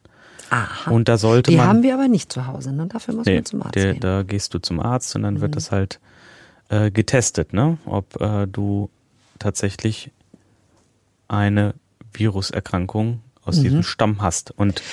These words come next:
Speaker 1: Aber dann heißt es ja noch lange nicht, dass der Arzt,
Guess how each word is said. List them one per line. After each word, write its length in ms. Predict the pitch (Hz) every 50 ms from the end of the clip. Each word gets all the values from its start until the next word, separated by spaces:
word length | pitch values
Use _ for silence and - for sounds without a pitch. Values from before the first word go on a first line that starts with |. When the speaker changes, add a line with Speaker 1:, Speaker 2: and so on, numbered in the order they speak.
| - - - - -
Speaker 1:
Aber 200 | - 147 165 165
dann 300 | - 165 156 165 185 180
heißt 280 | 175 180 190 185 - -
es 120 | 170 -
ja 100 | - 160
noch 160 | 156 156 147
lange 280 | 139 135 135 160 185 190
nicht, 280 | 190 190 185 - - -
dass 220 | 170 - - - - -
der 320 | - 147 165 160 147 - -
Arzt, 720 | 131 135 147 175 196 208 - - - - - - - _